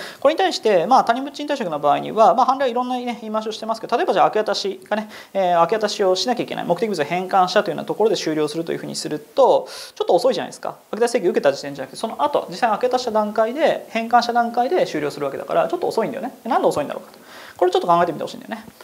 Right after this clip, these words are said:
で、答えとしてはですね、まあ、要するに他人物賃貸借と承諾ある天貸というのは状況が違うんです。他人物賃貸っていうのは、これはあくまでも、まあ、本件はちょっと訴求的な場合なんで、あの、あれですけども、普通の場合だと、もともと有効に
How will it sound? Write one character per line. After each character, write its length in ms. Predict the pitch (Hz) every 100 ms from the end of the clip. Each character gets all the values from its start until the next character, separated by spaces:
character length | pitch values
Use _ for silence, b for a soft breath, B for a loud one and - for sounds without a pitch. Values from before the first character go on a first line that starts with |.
| B B B B B B -
で、 280 | 254 190 175
答 220 | 254 415
え 40 |
と 100 | 427
し 80 | -
て 80 | 254
は 60 |
で 80 | 180
す 100 | 151
ね、 280 | 143 143 131
ま 80 | -
あ、 20 |
要 180 | 247 370
す 100 | 381
る 80 | 381
に 320 | 196 202 156
他 140 | 185
人 100 | 254
物 140 | 403 381
賃 160 | 392
貸 120 | 381 359
借 120 | -
と 240 | 190 156
承 160 | - 247
諾 160 | 254
あ 40 | 269
る 80 | 208
天 160 | 190
貸 120 | 160 143
と 60 |
い 20 |
う 20 | 139
の 60 |
は 60 | 139
状 140 | 277
況 100 | 359
が 80 | 370
違 240 | - 240
う 40 | 240
ん 40 |
で 60 | 147
す。 100 | - - -
他 120 | 262
人 120 | 359
物 160 | 381 370
賃 200 | 381 370
貸 140 | 202
っ 60 | 170
て 80 |
い 20 | 147
う 40 |
の 80 | 139
は、 340 | 190 131 139 B B
こ 80 | -
れ 60 | 294
は 320 | 294 175 -
あ 40 |
く 120 | 294 403
ま 100 | 277
で 80 |
も、 380 | - 190 143 - 226
ま 80 |
あ、 140 | 254 -
本 200 | - 370
件 80 | 370
は 60 | 220
ち 60 |
ょ 20 |
っ 20 | 240
と 80 |
訴 180 | 165 190
求 120 | 226
的 120 | 269 262
な 100 | 254
場 100 | 247
合 60 |
な 80 | 240
ん 40 |
で、 80 | 147 - -
あ 120 | 175
の、 140 | 151 143
あ 60 |
れ 60 | 143
で 60 |
す 60 | 151
け 60 | 139
ど 80 |
も、 300 | 139 190 135 B B
普 100 | -
通 140 | -
の 100 | 359
場 80 | 339
合 60 | 339
だ 120 | 339
と、 460 | 339 175 196 - -
も 120 | 262
と 100 | 392
も 120 | 403
と 260 | 392 381 151
有 240 | 190 302
効 280 | 320 311 302
に 360 | 320 254 135